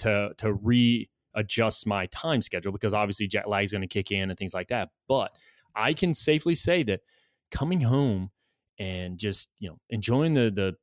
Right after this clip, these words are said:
peace and quiet, the no, no stressors. I don't have to worry about, like, making important decisions that could literally put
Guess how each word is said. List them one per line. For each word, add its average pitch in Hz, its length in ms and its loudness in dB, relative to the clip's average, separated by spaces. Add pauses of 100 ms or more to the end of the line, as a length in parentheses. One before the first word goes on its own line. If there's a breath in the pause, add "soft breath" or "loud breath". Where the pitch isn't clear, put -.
(120)
peace 139 240 -2
and 127 100 -4
quiet, 95 580 -6
the 87 280 -6
no, 101 220 -8 (120)
no 107 360 2
stressors. 113 760 2
I 95 80 -6
don't 123 180 -4
have 151 120 -6
to 143 100 -2
worry 117 380 2
about, 101 300 0
like, 92 200 -8
making 101 560 -4
important 139 420 0
decisions 113 560 2
that 95 160 -4
could 95 380 -2
literally 107 520 0
put - 180 -2